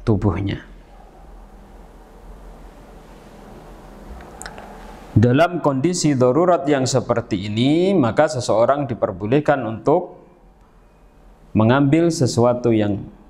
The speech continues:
haram. Wal makruhu indal hajati.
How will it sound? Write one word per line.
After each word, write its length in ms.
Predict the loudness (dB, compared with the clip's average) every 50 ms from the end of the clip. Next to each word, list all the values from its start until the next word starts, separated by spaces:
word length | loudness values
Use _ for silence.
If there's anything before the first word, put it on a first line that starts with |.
| -20 -20 _ -20 -20 -20 -20 -20 -20 -20 -20 -20 -12
haram. 580 | -6 -2 0 2 2 2 0 0 -2 -6 -10 -12 -16 -20 -20 -20 -20 -20 -20 -20 -20 -20 -20 -20 -20 -20 -20 -20 -20 -20 -20 -20 -20 -20 -20 -20 -20 -20 -20 -20 -2 2
Wal 240 | 4 4 4 2 2
makruhu 640 | 0 0 -2 0 -2 0 0 2 2 2 2 2 2
indal 320 | 2 2 2 2 0 0
hajati. 720 | -2 -2 -2 -2 -2 0 0 -2 -2 -2 -2 -8 -14 -14